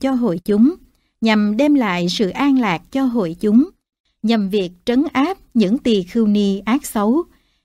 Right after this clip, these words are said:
nhằm sự lạc trú của các tỳ khưu ni hiền thiện, nhằm ngăn ngừa các lậu hoặc trong hiện tại, nhằm sự trừ diệt các lậu hoặc trong tương lai, nhằm đem lại niềm tin cho những kẻ chưa có đức tin,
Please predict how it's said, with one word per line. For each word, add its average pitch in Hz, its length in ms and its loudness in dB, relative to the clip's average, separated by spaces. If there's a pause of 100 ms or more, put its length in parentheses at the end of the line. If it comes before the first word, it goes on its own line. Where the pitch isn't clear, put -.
nhằm 208 300 2
sự 208 200 -2
lạc 202 280 -4 (120)
trú 240 260 2 (180)
của 180 120 -2
các 294 380 -6
tỳ 220 180 0
khưu 262 260 -4
ni 247 360 4
hiền 220 280 0
thiện, 180 400 -4 (560)
nhằm 214 340 2
ngăn 294 220 2
ngừa 202 380 2
các 285 240 -4
lậu 185 220 -2
hoặc 185 240 -2 (300)
trong 285 140 2
hiện 208 320 0
tại, 175 360 -4 (400)
nhằm 220 320 0
sự 202 260 -2
trừ 202 300 -2
diệt 202 240 -2 (100)
các 330 220 -6
lậu 190 220 0
hoặc 190 220 -2 (160)
trong 226 160 2
tương 214 260 0
lai, 208 340 -2 (380)
nhằm 208 400 0
đem 285 180 2
lại 185 260 -2
niềm 190 380 0
tin 226 260 2
cho 285 140 -2
những 226 300 0
kẻ 180 400 -4
chưa 226 180 2
có 240 220 -4
đức 277 160 0 (120)
tin, 202 280 0